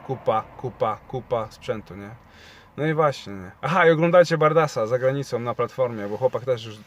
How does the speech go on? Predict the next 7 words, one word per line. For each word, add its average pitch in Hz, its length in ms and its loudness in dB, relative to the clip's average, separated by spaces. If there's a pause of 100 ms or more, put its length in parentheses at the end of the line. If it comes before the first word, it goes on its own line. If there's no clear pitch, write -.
nie 131 140 -6
wyrzuca. 131 360 -6
Jak 113 140 -6
nie 147 100 0
będzie 160 200 2
wyrzucał 196 560 4 (480)
nic, 208 420 -2